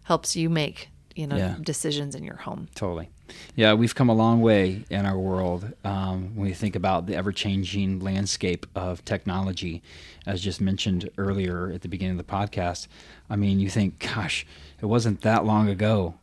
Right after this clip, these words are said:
Speaker 2: that I can remember eight-track tapes. And today, <laughs> on your phone, you can stream shows continuously.
Speaker 1: <laughs> I know, I know.
Speaker 2: We're just in a totally different world. Um, and so, uh, we get it. We're there with you.
Speaker 1: Yes.
Speaker 2: And we wanna, we wanna pray for you now.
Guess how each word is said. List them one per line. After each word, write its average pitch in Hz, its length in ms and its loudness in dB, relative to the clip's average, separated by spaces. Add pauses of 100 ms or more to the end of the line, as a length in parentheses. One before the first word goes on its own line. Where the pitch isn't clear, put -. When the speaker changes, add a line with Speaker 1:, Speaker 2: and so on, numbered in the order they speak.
(120)
Speaker 2:
that 101 100 -2
I 98 80 2
can 101 140 0
remember 98 340 4
eight-track 92 480 -4
tapes. - 460 -2 (200)
And 113 140 6
today, 107 540 4 (100)
<laughs> - 80 -20
on 110 160 6
your 104 100 6
phone, 107 440 6
you 98 80 0
can 104 160 2
stream 98 580 2
shows - 580 -2
continuously. 90 600 2
Speaker 1:
<laughs> - 260 -6
I - 140 -8
know, - 100 -8
I - 80 -8 (340)
know. 117 80 -2
Speaker 2:
We're 120 180 6
just 120 220 2
in 117 100 6
a 110 60 4
totally 113 600 4
different 101 320 0
world. 95 500 -2 (100)
Um, 95 460 0
and 101 160 0
so, 104 300 2
uh, 90 60 2
we 113 120 0
get 107 260 4
it. 120 300 4
We're 107 160 0
there 107 240 4
with 107 180 2
you. 107 280 6
Speaker 1:
Yes. - 340 -8
Speaker 2:
And 107 220 4
we 110 100 6
wanna, 107 480 4
we 113 120 0
wanna 110 180 4
pray 101 220 2
for - 160 0
you 92 100 4
now. 90 320 -2